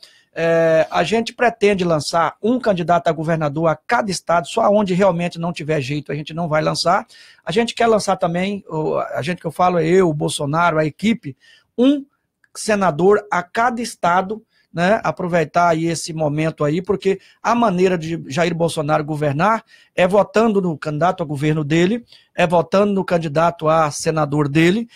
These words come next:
e votando nos deputados, o qual ele vai pedir voto pra legenda do partido dele, que no caso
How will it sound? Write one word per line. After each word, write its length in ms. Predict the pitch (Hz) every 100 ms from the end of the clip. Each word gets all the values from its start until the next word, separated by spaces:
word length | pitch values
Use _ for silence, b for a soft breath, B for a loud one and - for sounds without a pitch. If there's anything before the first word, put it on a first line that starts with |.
| B
e 80 | 214
votando 500 | 214 202 - 196 208
nos 160 | 214 175
deputados, 600 | 196 190 160 170 185 208
o 40 |
qual 240 | 208 185 202
ele 120 | 190
vai 120 | 190
pedir 280 | 202 160 190
voto 400 | 135 165 180 180
pra 160 | 185
legenda 640 | 196 196 135 160 180 202 196 b b
do 140 | 202
partido 460 | 202 151 - 196 233
dele, 360 | 185 180 143 - b b
que 60 |
no 160 | 254 262
caso 460 | 214 185 196 233